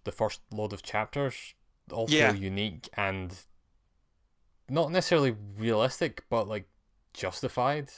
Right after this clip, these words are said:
Speaker 1: if that makes sense.
Speaker 2: Yes.
Speaker 1: Like,
Speaker 2: Yeah.
Speaker 1: you know, the, the reason they are the way they are is, feels explained by, you know, what little you learn about the town.
Speaker 2: Yeah,
Speaker 1: Um,
Speaker 2: and, you know, the,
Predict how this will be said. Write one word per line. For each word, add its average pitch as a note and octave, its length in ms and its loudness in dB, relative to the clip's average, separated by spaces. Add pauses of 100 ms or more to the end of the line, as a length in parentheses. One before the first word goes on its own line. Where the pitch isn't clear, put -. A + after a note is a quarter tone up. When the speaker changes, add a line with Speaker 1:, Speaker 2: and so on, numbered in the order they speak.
(240)
Speaker 1:
if - 80 -20
that C3+ 160 0
makes C3 180 -4
sense. D3 180 0
Speaker 2:
Yes. F3+ 140 4
Speaker 1:
Like, G#2 300 -2 (180)
Speaker 2:
Yeah. E3+ 160 2 (320)
Speaker 1:
you A#2+ 140 0
know, G#2+ 160 4
the, A2 280 2
the G#2+ 140 -4
reason A#2 400 0
they A2 140 6
are A2 160 8
the A2 240 -2
way G#2 160 4
they G2+ 140 2
are G2 460 6
is, G#2 360 -4
feels G#2+ 300 0
explained G2 840 -4
by, F#2 520 4 (240)
you G2+ 140 -8
know, F2+ 260 -6 (100)
what G2+ 280 0
little G2+ 280 -2
you G2 160 -4
learn F#2+ 220 0
about F#2 340 -6
the F#2+ 140 -10 (180)
town. F#2 380 -8 (1000)
Speaker 2:
Yeah, G3 400 6 (160)
Speaker 1:
Um, E3 100 0
Speaker 2:
and, D#3+ 220 -6 (140)
you E3 100 -2
know, D3+ 180 2
the, D#3+ 160 -6